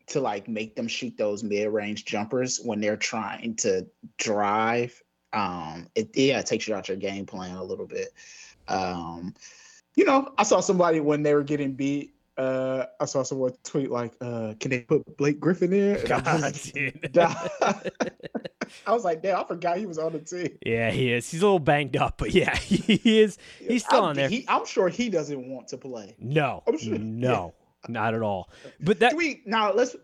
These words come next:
Speaker 1: do the flip side. Can we talk about Kevin Love out there?
Speaker 2: Dude, I,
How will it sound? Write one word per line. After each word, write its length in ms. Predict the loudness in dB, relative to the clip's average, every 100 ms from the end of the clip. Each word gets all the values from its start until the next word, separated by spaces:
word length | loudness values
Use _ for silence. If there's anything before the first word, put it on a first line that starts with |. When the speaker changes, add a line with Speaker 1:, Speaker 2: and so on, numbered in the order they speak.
| -10
Speaker 1:
do 80 | -6
the 60 | -4
flip 200 | -2 -2
side. 240 | -4 -8
Can 100 | -10
we 60 | -14
talk 240 | -12 -12
about 360 | -8 -6 -6 -10 _ -12
Kevin 320 | -8 -6 -6
Love 500 | -6 -2 0 0 -4 -12 _ -6
out 240 | -4 -2 0
there? 260 | 0 -2 -10 -20 _
Speaker 2:
Dude, 380 | 4 6 6 2 _ _ _ _ -16 -8 2
I, 260 | 4 4